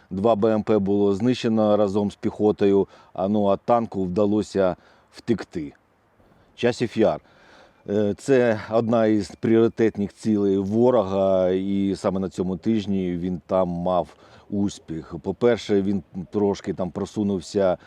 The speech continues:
з північної сторони, е, Часового Яра. Також він захопив повністю вогнетривкий Часів'ярівський завод.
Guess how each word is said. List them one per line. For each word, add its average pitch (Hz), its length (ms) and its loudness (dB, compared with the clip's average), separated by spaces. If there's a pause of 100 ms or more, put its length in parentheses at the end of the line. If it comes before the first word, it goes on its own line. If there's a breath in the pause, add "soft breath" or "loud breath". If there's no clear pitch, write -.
(180 loud breath)
з - 100 -20
північної 98 1000 -2
сторони, 107 640 -2 (480 soft breath)
е, 95 220 -2
Часового 104 480 2
Яра. 90 440 2 (300 loud breath)
Також 117 320 0
він 113 220 0
захопив 110 420 0
повністю 110 520 0
вогнетривкий 101 1000 0 (160 loud breath)
Часів'ярівський 98 1000 -2 (320 loud breath)
завод. 101 520 -2